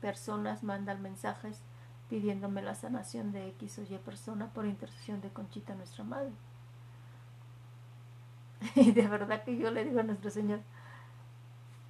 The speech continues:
pues si es tu voluntad, sánalos, ¿no? Y te lo pido como te lo pedía de mi padre, ¿no? Pero de la misma manera me abandono en ti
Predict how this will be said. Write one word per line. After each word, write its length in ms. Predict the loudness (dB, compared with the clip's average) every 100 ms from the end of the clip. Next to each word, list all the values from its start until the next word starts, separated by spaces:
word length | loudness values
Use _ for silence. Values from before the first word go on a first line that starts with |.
| -18 -18 -18 -4
pues 180 | 0 0
si 260 | -2 0 0
es 120 | 0
tu 80 | 6
voluntad, 420 | 6 6 2 0
sánalos, 560 | -2 -4 -6 -8 -12 -10
¿no? 100 | -10 -12 -16 -18 -18 -6
Y 100 | -4
te 140 | 2 4
lo 180 | 4 2
pido 280 | -2 0
como 240 | 0 -2 -4
te 120 | -6
lo 120 | -8
pedía 280 | -6 -6 -6
de 80 | -6
mi 100 | -10
padre, 320 | -10 -10 -10 -8 -10
¿no? 80 | -12 -16 -16 -18 -18 -18 -18 -18 -16 -14 -2
Pero 220 | 2 2
de 160 | 0 0
la 120 | 0
misma 380 | 0 -2 -4 -4
manera 440 | -2 -2 -2 -2
me 120 | -2
abandono 540 | -4 -6 -6 -6 -6 -6
en 100 | -8
ti 200 | -8 -8